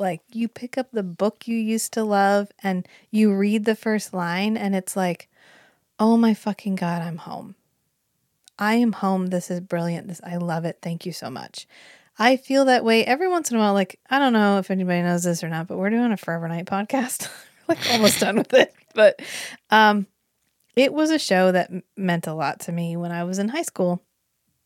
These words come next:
for various reasons. 'Cause when you're nerdy and lonely and, um, your parents don't understand you, literally don't actually understand you, and you don't really feel like you have a place, then vampires are kind of where you end up.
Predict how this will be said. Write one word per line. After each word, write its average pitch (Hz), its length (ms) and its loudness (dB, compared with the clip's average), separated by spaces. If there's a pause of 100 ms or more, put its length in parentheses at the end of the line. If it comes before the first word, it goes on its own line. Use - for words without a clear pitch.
(260)
for 359 80 -4
various 208 440 2
reasons. 170 420 -6
'Cause 175 320 -6
when 220 240 0
you're 240 100 0
nerdy 208 540 2
and 196 240 -2
lonely 185 560 -2
and, 165 260 -6 (640)
um, 175 300 -4
your 185 140 -4
parents 196 360 0
don't 190 260 -2
understand 185 540 -2
you, 185 140 0
literally 220 480 6
don't 175 340 0 (120)
actually 151 440 -10
understand 143 480 -10
you, 139 220 -8 (100)
and 180 440 -4
you 208 180 -6
don't 196 280 0
really 196 200 0
feel 190 160 0
like 175 220 -2
you 185 80 -2
have 170 180 -4
a 160 60 -8
place, 156 520 -8
then 175 360 -4
vampires 349 480 0
are 311 60 -2
kind 262 220 -2
of 277 80 -4
where 254 80 0
you 240 200 0
end 220 160 0
up. 208 240 0